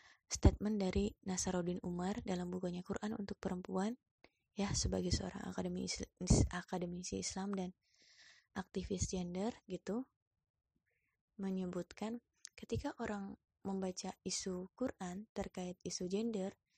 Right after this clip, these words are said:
seperti poligami, warisan, saksi, hak-hak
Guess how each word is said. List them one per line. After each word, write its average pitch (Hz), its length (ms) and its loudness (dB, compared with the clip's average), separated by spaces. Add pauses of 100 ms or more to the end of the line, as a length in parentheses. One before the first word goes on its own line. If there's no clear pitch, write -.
(280)
seperti - 480 -8
poligami, 202 720 0
warisan, 190 800 -6
saksi, - 800 -4 (560)
hak-hak - 400 -8